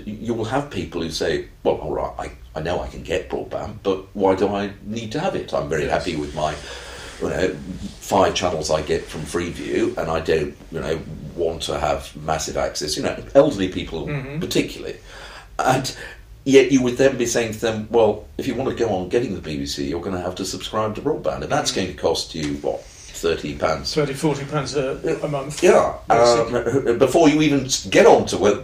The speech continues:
Speaker 1: whether or not you want to pay the charge of the B B C. So I think it is much more complicated than people, um, realise, and it's very easy to say, "Well, why can't it be li-, like Netflix?" But Netflix is not available to everybody.
Speaker 2: Mm.
Speaker 1: Um,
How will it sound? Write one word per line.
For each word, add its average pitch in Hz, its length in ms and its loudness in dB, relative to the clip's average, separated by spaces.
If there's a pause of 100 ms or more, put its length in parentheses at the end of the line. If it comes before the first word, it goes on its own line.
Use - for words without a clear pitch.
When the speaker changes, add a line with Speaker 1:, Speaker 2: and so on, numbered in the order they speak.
Speaker 1:
whether 101 240 4
or 95 40 0
not 104 180 4
you 95 80 2
want 104 160 2
to - 40 -6
pay 98 160 4
the 90 80 -2
charge 95 300 4
of 73 80 -10
the 73 60 -10
B 87 180 -2
B 71 120 -6
C. - 300 -6 (300)
So 131 280 4
I 143 140 8
think 180 460 -2
it 123 100 0
is 117 160 -2
much 127 540 0
more 113 220 0
complicated - 720 -8
than 80 180 -6
people, 95 640 -4 (540)
um, 80 560 0 (400)
realise, - 640 2
and 95 80 -2
it's 95 140 -6
very 139 280 2
easy 113 320 -4
to 76 60 -10
say, 73 380 0
"Well, 82 120 2
why 85 220 4
can't 78 320 -2
it 71 120 -6
be 80 120 -6
li-, 71 140 -6 (200)
like 73 260 -4
Netflix?" - 580 -6 (220)
But 135 200 2
Netflix 147 480 -2
is 147 100 -6
not 127 240 -4
available 143 540 -2
to - 160 -8
everybody. - 460 -6
Speaker 2:
Mm. 143 160 -6
Speaker 1:
Um, - 60 -10